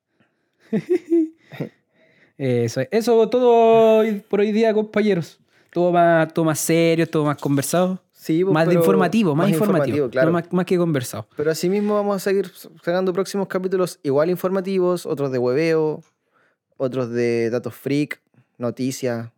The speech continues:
Speaker 2: de todo, hermano. Sí, esta
Speaker 1: Actualidad.
Speaker 2: actualidad. Este no va
Speaker 1: En
Speaker 2: a
Speaker 1: el
Speaker 2: ser
Speaker 1: mane-, el Maneque News.
Speaker 2: <laughs>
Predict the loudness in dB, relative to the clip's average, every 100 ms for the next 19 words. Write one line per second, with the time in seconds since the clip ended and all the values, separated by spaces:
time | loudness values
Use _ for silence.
0 | _ _ -6 -2 -2 0 -4 -6 -4 -2
1 | 0 0 2 2 0 -2 -10 -10 -4 -2
2 | 0 0 -2 -4 0 0 2 2 2 0
3 | 0 0 0 2 0 0 2 2 0 -4
4 | -8 -4